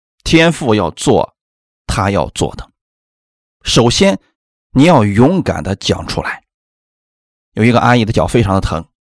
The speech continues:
我们的一个执事说，“你要是愿意，我可以为你祷告。”按着她的脚，奉主耶稣基督的名，你得医治了。那个姊妹的脚立刻好了。你只要说出神的应许，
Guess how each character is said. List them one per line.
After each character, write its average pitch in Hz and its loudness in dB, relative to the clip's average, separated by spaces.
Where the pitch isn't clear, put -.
我 110 0
们 139 0
的 160 0
一 151 0
个 147 4
执 127 -4
事 139 0
说 - -2
，“你 120 -2
要 135 2
是 120 -2
愿 139 2
意， - -4
我 95 -4
可 98 -4
以 101 0
为 90 -2
你 82 -12
祷 78 -16
告。” - -16
按 147 4
着 120 4
她 135 2
的 135 4
脚， - -6
奉 220 4
主 110 2
耶 123 4
稣 123 -2
基 123 0
督 123 2
的 110 2
名， 98 -2
你 127 2
得 127 2
医 110 -2
治 107 -6
了。 - -10
那 202 -2
个 156 2
姊 190 -4
妹 147 0
的 117 -2
脚 - -6
立 185 0
刻 - -4
好 - -10
了。 - -18
你 220 4
只 139 -2
要 156 4
说 185 2
出 156 0
神 - -2
的 101 0
应 104 0
许， - -10